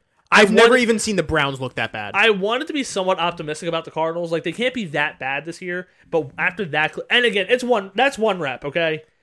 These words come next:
Speaker 2: Like, eh, there's always one bad rep at camp that gets highlighted, and people are like,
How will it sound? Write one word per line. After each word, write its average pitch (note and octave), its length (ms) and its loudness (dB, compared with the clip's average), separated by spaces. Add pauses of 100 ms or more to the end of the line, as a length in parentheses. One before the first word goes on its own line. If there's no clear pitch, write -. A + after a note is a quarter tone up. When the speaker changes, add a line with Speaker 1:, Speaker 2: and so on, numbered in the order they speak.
(180)
Speaker 2:
Like, F#3+ 320 0
eh, G3+ 180 2
there's G3 220 0
always A3 500 4
one F#3 440 -2
bad E3+ 340 -2
rep D#3+ 280 -2
at D3 240 -4
camp D#3 300 -8
that C#3+ 140 -4
gets D3 180 -8
highlighted, D#3+ 400 -2
and D3 80 -10
people D3+ 160 -8
are C#3 40 -6
like, C3+ 180 -8